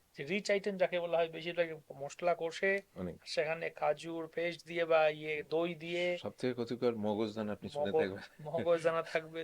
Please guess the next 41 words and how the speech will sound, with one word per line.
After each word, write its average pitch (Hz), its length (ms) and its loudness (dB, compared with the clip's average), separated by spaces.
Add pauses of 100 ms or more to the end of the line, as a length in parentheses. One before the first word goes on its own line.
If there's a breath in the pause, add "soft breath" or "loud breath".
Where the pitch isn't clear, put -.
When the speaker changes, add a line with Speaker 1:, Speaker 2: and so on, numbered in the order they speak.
Speaker 1:
দই 165 300 -4
দিয়ে, 165 300 -6
দুধ 160 200 -12
Speaker 2:
হ্যাঁ, 117 60 -6
Speaker 1:
দিয়ে 165 160 -2
Speaker 2:
এগুলো 165 180 0
Speaker 1:
এটাকে 185 80 4
ভালো 160 260 2
করে 165 200 0
Speaker 2:
আনহাইজেনিক 160 60 -2
Speaker 1:
কষে। 160 380 -2 (120)
Speaker 2:
হ্যাঁ, 87 300 -12 (240)
Speaker 1:
হ্যাঁ। 156 340 -6
Speaker 2:
অতিরিক্ত 147 160 -18
ইয়েটা 135 400 -4 (640)
কষে 113 280 -4
কষে 156 240 8
Speaker 1:
লাল, 175 40 10
লাল, 170 200 10
Speaker 2:
রান্না 160 200 6
Speaker 1:
লাল, 151 40 -2
লাল 156 220 2
Speaker 2:
করে। 151 40 -6
Speaker 1:
রংটা। 147 340 -2
Speaker 2:
হ্যাঁ, 90 160 -10
হ্যাঁ, 92 200 -12
একদম। 90 300 -12 (500 soft breath)
তার 127 140 8
জন্য 135 180 0 (200)
কিছু, 113 220 -4 (120)
উম, 98 200 -2 (360)
ইয়েও, 113 280 6 (140)
উম, 90 220 -4 (140)
পাওয়া 101 240 10
যায়, 101 140 2
আমরা 98 160 0
ফর্দে 98 360 0
দেখতে 95 260 -6
পাচ্ছি 95 240 -4
কোনো 101 200 -4
বড় 98 240 2